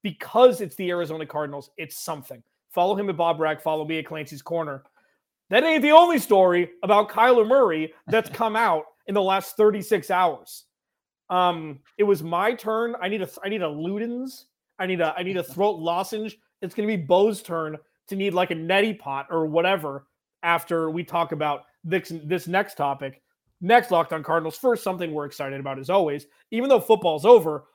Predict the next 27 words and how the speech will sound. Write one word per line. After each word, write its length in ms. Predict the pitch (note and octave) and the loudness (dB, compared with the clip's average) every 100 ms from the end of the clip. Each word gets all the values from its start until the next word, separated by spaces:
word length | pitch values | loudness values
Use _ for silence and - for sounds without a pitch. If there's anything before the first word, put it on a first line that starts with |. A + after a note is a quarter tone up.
| _ | _
basketball's 580 | E3+ G3+ G#3 G3 G3+ G3 | 0 0 0 -2 -2 0
in 120 | E3 | -8
full 220 | - F#3 | -4 -4
steam 480 | F3 - E3+ E3+ E3 - | -4 -8 -8 -8 -12 -10
for 80 | D#3 | -6
both 260 | D3 D3+ D3+ _ | -4 -4 -6 _
pro 280 | F#3 F#3+ G#3 | 8 8 6
and 240 | G3 A3 G#3+ | -4 -4 -4
college 340 | F#3 E3+ E3 | -2 -2 -4
hoops. 300 | G#3+ F#3+ - _ _ | -2 -2 -4 _ _
March 180 | G3+ G#3+ | -2 -2
Madness 320 | G3 G3 G3+ | -2 -4 -4
is 80 | F#3 | -4
right 160 | E3+ F#3+ | 0 0
around 140 | F#3 | 0
the 80 | E3+ | -4
corner, 260 | - G3+ F3 | 0 0 2
baby. 340 | E3+ F3 F3+ _ _ _ _ _ _ _ | 0 0 -2 _ _ _ _ _ _ _
From 180 | F#3+ E3+ | -8 0
all 140 | F3 | 2
the 80 | G#3 | 2
latest 300 | F#3 E3+ E3 | 0 -2 -4
odds, 240 | F3+ F#3+ F#3+ | -2 -2 -2
totals, 380 | F#3 F#3 F3+ E3 | -2 -2 -2 -6
player 260 | - G3+ | -4 -2
performance 440 | G3 - F#3+ F#3 - | -2 -6 -6 -6 -8
props, 360 | F#3 F3 F3 | -4 -4 -4